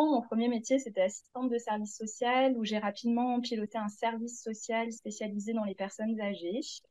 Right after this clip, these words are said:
au sein d'un C C A S d'une commune d'environ, euh, cinquante-cinq, soixante mille habitants, où, voilà, j'ai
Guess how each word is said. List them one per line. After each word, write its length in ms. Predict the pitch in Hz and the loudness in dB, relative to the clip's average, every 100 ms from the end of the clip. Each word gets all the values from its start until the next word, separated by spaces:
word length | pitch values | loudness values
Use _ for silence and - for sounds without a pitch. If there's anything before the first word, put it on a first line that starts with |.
| _ _ _ | _ _ _
au 100 | 208 | -6
sein 220 | 208 226 | -2 0
d'un 160 | 220 214 | 2 0
C 180 | 208 214 | -2 -6
C 160 | 208 | -2
A 240 | 208 202 220 | 2 4 4
S 160 | 240 208 | 4 2
d'une 180 | 208 | -2
commune 400 | 202 208 208 226 | 0 0 0 2
d'environ, 680 | 220 196 196 202 220 226 226 | 0 -2 -4 -4 -2 -2 -2
euh, 200 | 202 202 | -2 -2
cinquante-cinq, 640 | 196 202 202 196 - 214 220 | -4 -8 -8 -10 -6 -4 -4
soixante 360 | - 196 196 196 | -6 -8 -10 -10
mille 120 | 202 | -6
habitants, 560 | 202 190 196 - 190 311 _ _ - - - - - - | -6 -6 -8 -4 -2 -4 _ _ -20 -20 -20 -20 -20 -4
où, 480 | 220 220 226 226 220 | 0 2 4 4 2
voilà, 280 | 214 196 180 | 4 4 4
j'ai 180 | 180 | 2